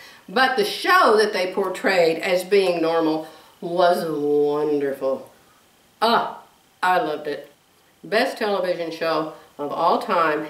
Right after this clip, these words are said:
And I'll tell you someone who agrees with me, who died last year. What a shock, what a huge, huge shock. Jeannie Robertson. She and her husband both died last year. But she was still working as if she was as healthy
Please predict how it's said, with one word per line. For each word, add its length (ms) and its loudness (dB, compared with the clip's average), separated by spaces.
And 180 -6
I'll 180 2
tell 200 -2
you 120 -2
someone 360 0
who 60 -2
agrees 400 -2
with 160 -6
me, 320 0
who 440 0
died 300 2
last 360 -4
year. 420 -2
What 260 0
a 60 -2
shock, 420 -2
what 100 -2
a 80 -2
huge, 440 -2
huge 280 -8
shock. 400 -4
Jeannie 320 4
Robertson. 600 0
She 160 -2
and 80 2
her 80 2
husband 340 -2
both 280 -2
died 260 -2
last 380 -8
year. 260 -2
But 160 -4
she 160 -2
was 240 -2
still 320 2
working 380 2
as 180 2
if 140 4
she 160 -4
was 180 -4
as 160 -6
healthy 640 0